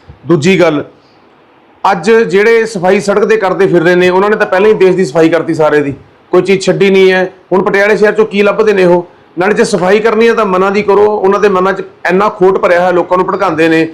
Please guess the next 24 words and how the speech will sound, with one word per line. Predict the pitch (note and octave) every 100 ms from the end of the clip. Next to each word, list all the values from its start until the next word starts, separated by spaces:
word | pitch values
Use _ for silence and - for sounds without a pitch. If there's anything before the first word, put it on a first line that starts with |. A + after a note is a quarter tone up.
| - - D3+
ਲੋਕਾਂ | F#3 F#3+ G#3+
ਨੂੰ |
ਇੱਕ | G#3+ G#3+
ਤਰਫ | A3 G#3+ F3
ਕਰਦੇ | F3+ F3
ਨੇ | F#3 F#3
ਵੀ | F3+
ਹਾਂ | E3+ E3+
ਜੀ | F#3 F#3+ - -
ਇਹ | G3+
ਸਰਕਾਰ | E3 D#3+ E3+ F#3
ਹੈ | F#3
ਜਿਹੜੀ | F3+ F#3
ਐ | E3+ E3
ਨਹੀਂ | F3+
ਕਰ | F3+ E3+
ਰਹੀ, | F3+
ਐ | E3+
ਨਹੀਂ | F3
ਕਰ | F3
ਰਹੀ। | F#3
ਸਾਡੇ | F#3 E3 F#3
ਲਿਆਏ | F#3+ E3
ਪ੍ਰੋਜੈਕਟ, | E3+ D#3+ E3 - E3+